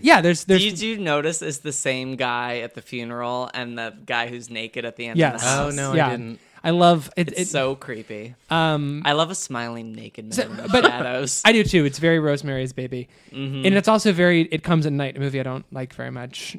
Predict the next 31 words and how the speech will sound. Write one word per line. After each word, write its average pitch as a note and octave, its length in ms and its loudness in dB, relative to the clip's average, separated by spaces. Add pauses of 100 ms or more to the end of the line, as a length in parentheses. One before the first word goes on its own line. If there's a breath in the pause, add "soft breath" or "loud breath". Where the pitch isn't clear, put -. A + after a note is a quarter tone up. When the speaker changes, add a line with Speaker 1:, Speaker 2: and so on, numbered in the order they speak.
(140)
Speaker 1:
but C#3+ 240 -6
Ben E4+ 200 4
likes, E3 400 -2
Speaker 3:
I D#3+ 60 2
Speaker 1:
right? F#3 80 4
Speaker 3:
do. D3+ 320 0
Speaker 1:
Yeah, E3 280 6 (100)
Speaker 2:
It D#3+ 100 -10
Comes G3 260 -10
at A#2+ 120 -10
Night. G#2 580 -14 (160)
Speaker 1:
yeah, G3 160 2
the D#3+ 160 2
Trey E3 240 0
Edward D3+ 240 2
Schultz D3+ 320 0
movie E3 220 2
from F3+ 160 -4
last F3+ 280 -4
year G3 200 -2
that E3+ 120 -6
Speaker 2:
Yeah, D3+ 140 0
Speaker 1:
H C#3+ 80 -2
twenty C#3+ 200 0
Speaker 2:
but - 20 -4
Speaker 1:
Frost D3+ 160 -2
Speaker 2:
is C3 80 -8
the, E3 60 -6
Speaker 1:
released. E3 340 -8
Speaker 2:
is C3+ 220 -12
there C3 520 -8